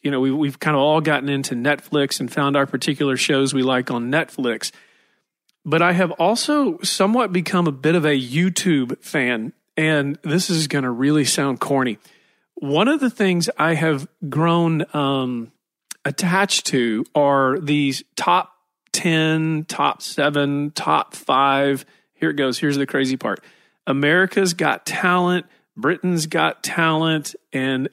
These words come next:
X Factor, and The Voice, and all this. So I, I've found myself watching some of these episodes where they bring you the best of, the most surprising. And here's where it gets even somewhat more embarrassing. I have found myself during some of these,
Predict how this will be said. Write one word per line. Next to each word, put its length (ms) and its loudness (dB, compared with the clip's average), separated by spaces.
X 240 -2
Factor, 640 0
and 180 -6
The 80 -4
Voice, 480 0
and 80 -2
all 180 0
this. 200 -6
So 160 0
I, 260 2
I've 200 0
found 400 2
myself 640 -2
watching 640 0
some 220 0
of 60 0
these 280 0
episodes 500 0
where 100 0
they 120 2
bring 240 2
you 80 2
the 140 0
best 500 -2
of, 360 2
the 80 0
most 460 0
surprising. 800 0
And 100 -2
here's 180 2
where 120 2
it 60 0
gets 220 -2
even 280 0
somewhat 340 -2
more 220 0
embarrassing. 500 -4
I 180 4
have 160 0
found 300 0
myself 680 -2
during 280 0
some 220 0
of 60 0
these, 380 0